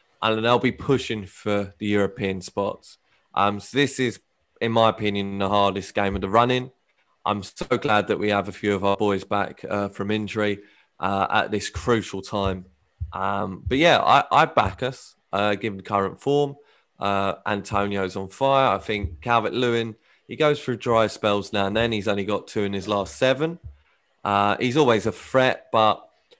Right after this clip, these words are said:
I'm not overly fearful. Of course, you have to respect him 'cause he is a great finisher.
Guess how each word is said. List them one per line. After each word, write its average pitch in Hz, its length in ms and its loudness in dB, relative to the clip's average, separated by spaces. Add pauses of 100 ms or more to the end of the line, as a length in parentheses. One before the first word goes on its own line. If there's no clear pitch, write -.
(260)
I'm 107 140 -6
not 110 280 -4
overly 127 520 4
fearful. 147 640 2
Of 110 120 -4
course, 110 280 0
you 110 60 -4
have 98 240 0
to 98 80 -4
respect 98 520 -4
him 95 300 -6 (300)
'cause 98 220 -4
he 98 240 -2
is - 320 -8 (160)
a 101 100 -6
great 98 320 -2
finisher. 95 680 -6